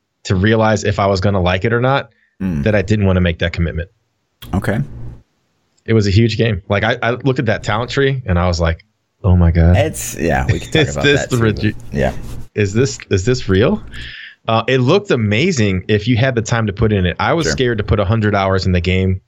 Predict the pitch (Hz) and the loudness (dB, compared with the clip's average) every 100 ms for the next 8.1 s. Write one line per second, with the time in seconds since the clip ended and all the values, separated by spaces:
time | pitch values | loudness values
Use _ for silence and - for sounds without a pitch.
0 | _ 95 95 95 87 87 101 104 104 95 | _ -2 2 2 2 0 0 0 2 2
1 | 87 87 85 85 - 113 127 107 92 92 | 2 0 0 -2 0 -2 0 0 0 0
2 | 85 80 90 82 85 90 85 80 85 - | 0 0 -2 -2 0 0 0 0 -2 -4
3 | - - 69 - - 92 90 90 _ _ | -4 -4 -4 -4 -2 0 0 -4 _ _
4 | _ _ - - - - 95 90 82 82 | _ _ -20 -12 -10 -4 0 2 0 0
5 | 147 147 139 110 120 107 101 85 69 64 | -2 0 -2 -2 0 0 0 0 0 -2
6 | - 85 73 - 82 95 - 90 80 64 | -2 -2 -4 -6 -4 -4 -4 -2 0 0
7 | 60 62 58 - - - - 71 58 - | -2 -2 -2 -6 -12 -14 -4 -2 -2 -4
8 | - | -6